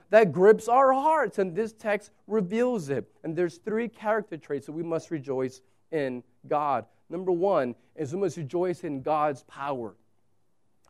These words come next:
Rejoice in it, celebrate it, enjoy it, delight in, exult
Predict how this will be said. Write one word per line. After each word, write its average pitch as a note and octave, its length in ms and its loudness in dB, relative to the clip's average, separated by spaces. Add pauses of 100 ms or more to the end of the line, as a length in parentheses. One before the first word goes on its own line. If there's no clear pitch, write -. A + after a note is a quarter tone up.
(120)
Rejoice G#3+ 640 2
in G3+ 260 2
it, D3+ 220 0 (100)
celebrate F3+ 840 2
it, D3+ 180 2 (140)
enjoy A3+ 560 4
it, C3+ 260 4
delight A3+ 600 -2
in, D3+ 340 0
exult F#3+ 720 2